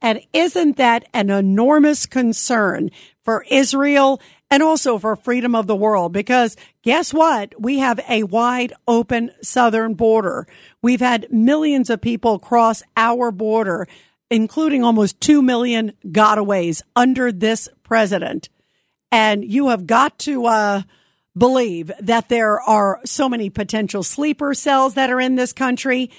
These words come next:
and there are so many people tied to Hamas and other terrorist groups that sadly wish to do America harm.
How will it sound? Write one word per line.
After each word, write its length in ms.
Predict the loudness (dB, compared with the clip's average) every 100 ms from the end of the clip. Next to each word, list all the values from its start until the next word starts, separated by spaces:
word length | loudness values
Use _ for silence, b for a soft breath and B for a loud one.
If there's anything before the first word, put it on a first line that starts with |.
| b b -4
and 320 | -2 0 -2
there 160 | -2 -2
are 60 |
so 240 | -4 -4 -2
many 200 | -4 -6
people 600 | -6 -4 -2 0 0 -4
tied 320 | -4 0 0 -2
to 140 | -2
Hamas 520 | 0 0 2 2 0 -2
and 240 | 2 2
other 240 | 2 0 -2
terrorist 480 | -2 -2 -2 -4 -2
groups 400 | -2 -2 -4 -12 b b -2
that 220 | -2 0
sadly 480 | 0 0 0 -2 -4
wish 500 | -2 -2 -2 -6 -6
to 140 | -4
do 340 | 0 0 0 -4 -4
America 560 | -2 0 -2 -2 -2
harm. 480 | 0 -2 -2 -4